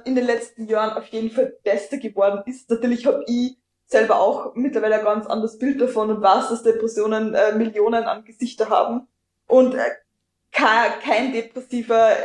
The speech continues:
äh, vierundzwanzig sieben in der Ecke sitzt und sich ritzt. Äh, und dass Depressionen, äh, nicht unbedingt was mit Suizidgedanken zu tun haben muss.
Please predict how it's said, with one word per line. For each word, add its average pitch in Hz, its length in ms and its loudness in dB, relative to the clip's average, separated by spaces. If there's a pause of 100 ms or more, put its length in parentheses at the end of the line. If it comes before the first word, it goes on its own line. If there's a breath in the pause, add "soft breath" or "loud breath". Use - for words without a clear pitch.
(240)
äh, - 80 -4 (260)
vierundzwanzig 262 600 0
sieben 247 300 -4
in 233 160 2
der 226 120 6
Ecke - 200 0
sitzt - 440 -4
und 233 300 0
sich 214 320 -2
ritzt. 269 380 -2 (840 soft breath)
Äh, 226 520 4
und 247 260 -4 (160)
dass 277 180 0
Depressionen, 247 600 -2
äh, 208 640 0
nicht 262 460 -2
unbedingt 247 720 -4
was 226 220 2
mit 226 120 -2
Suizidgedanken 220 1000 -4 (200)
zu 233 360 -2 (120)
tun 247 240 0
haben 220 220 2
muss. 254 320 -4